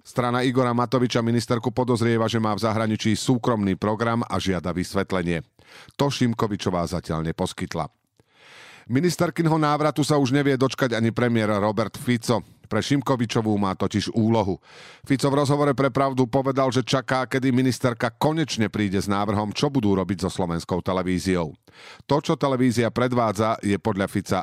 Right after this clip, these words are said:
vrchol. Neoznačil konkrétnu reportáž, ktorá by nesplňala jeho kritéria objektívnej a verejnoprávnej žurnalistiky, ale podľa Fica, citujeme,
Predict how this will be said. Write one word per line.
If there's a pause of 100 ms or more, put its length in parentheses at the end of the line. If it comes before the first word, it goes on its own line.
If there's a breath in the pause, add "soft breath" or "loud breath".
(120)
vrchol. (600 loud breath)
Neoznačil
konkrétnu
reportáž,
ktorá
by
nesplňala
jeho
kritéria
objektívnej
a
verejnoprávnej
žurnalistiky,
ale
podľa
Fica,
citujeme,